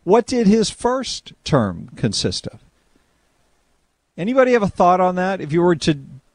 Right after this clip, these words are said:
if you were to encapsulate Ned Lamont's first term, what was it about? Eight six oh, five two two, nine eight four two. I'm not coming up with anything.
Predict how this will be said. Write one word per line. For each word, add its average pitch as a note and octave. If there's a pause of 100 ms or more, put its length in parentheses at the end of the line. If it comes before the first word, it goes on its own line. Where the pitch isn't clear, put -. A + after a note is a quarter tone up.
(220)
if D#3+
you G#3
were G3+
to E3+
encapsulate D3 (920)
Ned D#3
Lamont's C3+
first -
term, F#2+
what -
was F3
it C#3+
about? G2 (1160)
Eight F#3
six G#3+
oh, F#3
five D#3
two D3
two, C3+
nine A2
eight A2+
four G2+
two. - (2250)
I'm C#3+
not A#3+
coming G3+
up B3
with C3+
anything. E2+